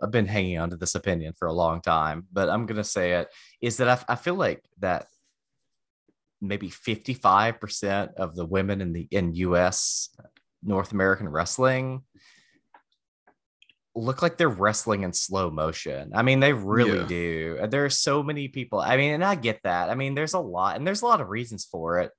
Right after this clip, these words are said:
Speaker 1: because they only get to wrestle other, frequently only wrestle other,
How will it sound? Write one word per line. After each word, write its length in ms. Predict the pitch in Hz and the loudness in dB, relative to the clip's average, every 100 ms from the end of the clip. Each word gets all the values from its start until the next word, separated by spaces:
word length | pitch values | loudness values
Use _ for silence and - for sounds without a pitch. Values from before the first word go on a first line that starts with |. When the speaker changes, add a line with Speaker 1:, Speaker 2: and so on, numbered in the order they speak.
| _ _ _ _ - | _ _ _ _ -4
Speaker 1:
because 280 | 123 135 117 | 0 2 2
they 140 | 113 | 2
only 240 | 117 127 | 0 0
get 120 | 135 127 | -2 -4
to 100 | 117 | -4
wrestle 440 | 104 107 117 85 | -2 -2 -4 -4
other, 680 | 95 92 98 95 90 - 101 - | -4 -2 -4 -4 -6 -8 -12 2
frequently 580 | 143 139 107 80 92 92 | 2 2 -4 -4 -4 0
only 300 | 95 104 95 | 0 0 2
wrestle 400 | 95 95 92 85 | 2 0 -4 -2
other, 440 | 92 92 90 82 | -2 -2 -4 -6